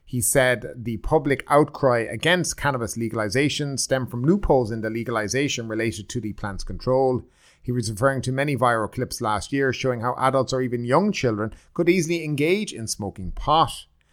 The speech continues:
Mister Chutichong said the government should evaluate the situation thoroughly and weigh the economic benefits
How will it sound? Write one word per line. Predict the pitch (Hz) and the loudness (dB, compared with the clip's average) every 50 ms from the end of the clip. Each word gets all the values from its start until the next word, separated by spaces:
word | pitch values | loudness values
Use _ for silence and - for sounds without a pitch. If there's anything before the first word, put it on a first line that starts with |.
| _ _ _ _ _ _ _ | _ _ _ _ _ _ _
Mister | - 127 127 - 135 117 | -6 -4 -4 -2 -2 -4
Chutichong | - - 139 127 120 107 - - 156 160 160 160 151 | -2 -4 -6 -4 -6 -8 -2 0 2 2 2 0 -2
said | - - 143 131 127 110 110 | -2 0 2 2 2 0 -2
the | 117 113 | -4 -4
government | 107 - 160 175 156 170 160 147 143 143 131 | 4 8 8 8 8 6 0 2 0 0 -2
should | - - 226 214 180 - | -2 2 6 6 6 6
evaluate | - - 143 143 120 160 175 208 233 208 151 127 113 | 4 2 0 2 4 6 4 6 6 4 4 4 4
the | - 113 | 0 0
situation | - - 123 - - 120 117 117 113 - - 117 | 0 0 0 -2 -2 -2 0 0 0 -2 -4 -6
thoroughly | 98 - - 147 170 196 190 156 113 104 104 | -8 0 4 6 6 8 6 6 4 0 -4
and | - - 123 127 123 | -4 -4 -4 -2 2
weigh | 123 127 131 123 | 2 4 4 2
the | 123 120 | 2 0
economic | 117 - 120 117 110 113 113 101 90 - | -2 -2 0 -2 0 -2 -2 -6 -8 -2
benefits | - 123 139 156 131 - 131 123 120 - - - | 0 0 2 2 2 2 2 0 0 0 -8 -14